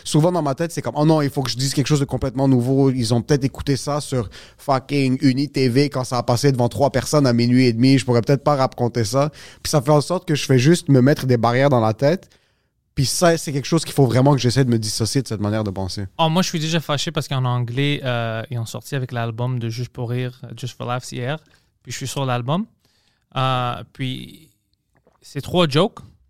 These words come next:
Speaker 2: Ben, trois grands, euh, comme trois minutes chaque, je pense. Trois, quelques jokes.
Speaker 1: Sur neuf minutes au total.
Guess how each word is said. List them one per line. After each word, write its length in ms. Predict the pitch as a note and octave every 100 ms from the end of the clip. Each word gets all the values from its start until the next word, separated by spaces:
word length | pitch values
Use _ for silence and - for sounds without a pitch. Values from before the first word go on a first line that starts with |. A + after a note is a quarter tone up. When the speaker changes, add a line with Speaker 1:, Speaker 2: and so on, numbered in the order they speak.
| _
Speaker 2:
Ben, 120 | C3+
trois 280 | C3+ - F3
grands, 420 | B2 B2 C3 B2 A#2+
euh, 240 | A2+ A2+ - - - - -
comme 220 | B2 A#2
trois 240 | - E3+
minutes 260 | D3+ B2+ A#2+ -
chaque, 300 | - D3 -
je 60 |
pense. 280 | E3+ E3+ -
Trois, 200 | - - B2
quelques 320 | C3+ D3+ B2
jokes. 160 | A#2 D3
Speaker 1:
Sur 100 | C3+
neuf 220 | C#3+ C3+
minutes 200 | C3 C3
au 40 | G#2
total. 340 | F#2+ G2